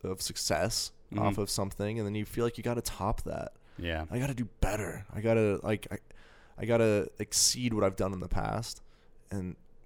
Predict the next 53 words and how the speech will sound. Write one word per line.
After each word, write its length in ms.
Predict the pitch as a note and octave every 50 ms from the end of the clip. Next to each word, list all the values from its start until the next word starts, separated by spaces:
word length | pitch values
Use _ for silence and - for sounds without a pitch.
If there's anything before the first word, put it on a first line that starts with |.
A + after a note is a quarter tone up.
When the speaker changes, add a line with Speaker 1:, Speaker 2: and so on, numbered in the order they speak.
| - - D3+
Speaker 1:
what 140 | F2+ -
happens? 500 | - E2+ - - - - - - - - -
You 60 | -
start 200 | - - - -
to 60 | -
put 120 | - - -
expectations 720 | F2 - - - - - A2+ B2 A#2 - - - - -
on 80 | - -
yourself. 300 | - - - - - -
You 60 | - -
start 160 | - F2 -
to 60 | -
put 120 | - -
pressure 320 | - - A#2 A#2+ - - -
on 80 | -
yourself. 540 | E2+ - - - - - - - - - - - - -
Speaker 2:
Mm-hmm. 140 | G#2 G2 G2
Speaker 1:
And 100 | F#2+ F#2 G2+
then 160 | G#2 G2 F#2+
you're 120 | G2 G2 F#2+
like, 160 | F#2 F#2 G#2+
"Well, 140 | G#2+ G2 F#2+
I'm 120 | F#2+ G2+
not 160 | G#2 F2+ -
gonna 140 | - G2 F2
do 240 | F2+ G#2 G#2 A2 A2+
another 240 | G2+ F#2 E2+ F2 F2+
passion 380 | - - - - - - C2+
project 340 | - - D2+ D#2+ F2 F2 -
until 340 | F2 F2+ - G#2 F2+ E2+ D#2+
I 120 | D2+ D#2
have 340 | E2+ - E2+ C#2 D#2 D2+ -
A, 180 | - F#2 F#2 F2
B, 200 | E2+ F#2 F2+ E2
and 100 | D#2+ F2+
C, 240 | - - - F#2 F2+
and 140 | - - -
D 260 | - G2 G#2+ G#2 G2
lined 320 | E2+ D2+ C#2+ C#2 D#2+ F2
up." 360 | A2+ B2 - F#2 - - - - - - - - - - - - - - - - - - - - - - -
A, 180 | C#2+ F#2+ C3 D#3
B, 140 | D3+ E3
and 100 | D3 C3
C, 200 | - - - C#3+
and 80 | B2+ B2
D 140 | C3+ C#3+ -
is, 280 | B2+ A#2+ B2+ A#2+ A2+ - - - - -
isn't 240 | B2 C3 C3+ B2 A#2+
really 160 | C3 C3+ B2
gonna 220 | B2 A#2+ A#2 G#2 D2
ever 180 | A#2+ A#2 A#2
come 220 | G#2+ - B2+ A#2 G#2+
around. 420 | G#2 G#2 A#2 D3+ F3 D3 D#2+